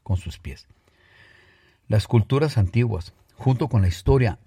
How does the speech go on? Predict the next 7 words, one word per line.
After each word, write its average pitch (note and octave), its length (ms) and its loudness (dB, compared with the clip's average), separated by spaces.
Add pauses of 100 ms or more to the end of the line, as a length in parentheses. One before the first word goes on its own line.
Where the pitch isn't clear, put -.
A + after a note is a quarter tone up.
no C#3 300 6
tan F2 160 0
antigua, E2+ 440 -4 (400)
declaran B2+ 680 4
el G#2+ 100 2
dinosaurio A#2 680 0
desde G#2 560 2